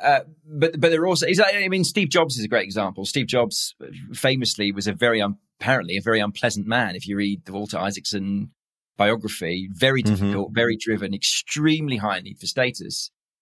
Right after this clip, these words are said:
Speaker 1: Um, but he changed the world. You know, he, he, like, he, it was him that, well, he didn't invent the iPhone, but he kind of led that project, didn't he?
Speaker 2: Sure. Yeah.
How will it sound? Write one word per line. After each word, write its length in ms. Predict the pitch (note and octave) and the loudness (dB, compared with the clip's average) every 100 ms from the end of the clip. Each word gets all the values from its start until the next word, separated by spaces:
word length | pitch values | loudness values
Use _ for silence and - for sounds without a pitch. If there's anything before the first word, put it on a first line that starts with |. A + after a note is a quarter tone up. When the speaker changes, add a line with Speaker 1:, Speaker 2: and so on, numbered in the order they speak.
| - - | -20 -2
Speaker 1:
Um, 320 | B2+ B2 B2 | 0 2 -2
but 140 | - C#3+ | 0 0
he 80 | C#3 | 2
changed 320 | D#3+ D3+ C#3 | 2 0 0
the 60 | |
world. 480 | D3 E3+ G#2+ G2 - _ - | 0 2 0 -6 -16 _ -6
You 80 | G#2+ | -4
know, 180 | F#2+ | -2
he, 480 | G2+ - A2 F#2+ A#2+ | -4 -8 -8 -6 -6
he, 220 | A#2 A2 G#2+ | -4 -4 -4
like, 180 | A#2 A2 | -4 -4
he, 160 | A#2+ - | -8 -14
it 280 | - A2+ A2 | -10 -6 -4
was 160 | A2 G#2+ | -4 -2
him 280 | B2+ A2+ G#2 | -2 0 0
that, 200 | G#2 - _ _ _ _ _ _ | -2 -6 _ _ _ _ _ _
well, 100 | F#2 | -12
he 80 | F2+ F#2 | -10 -10
didn't 120 | E2+ | -8
invent 200 | F#2 F2 | -6 -4
the 60 | F2+ | -2
iPhone, 360 | F#2 G2 F#2 | -4 -4 -2
but 120 | A#2 | 0
he 60 | A#2 | 2
kind 180 | C3+ A#2 | 2 0
of 100 | G#2 - | -2 -6
led 440 | G2+ G#2+ A2 A2+ - | -4 2 2 2 -2
that 220 | G2+ E2 | -4 -4
project, 420 | - B2+ - E2 - | -4 -4 -2 -8 -10
didn't 240 | A2 - | -12 -12
he? 140 | - - _ _ _ _ _ | -16 -18 _ _ _ _ _
Speaker 2:
Sure. 280 | - A2+ G2+ _ _ _ _ G2 | 0 2 2 _ _ _ _ 2
Yeah. 180 | G2 | 2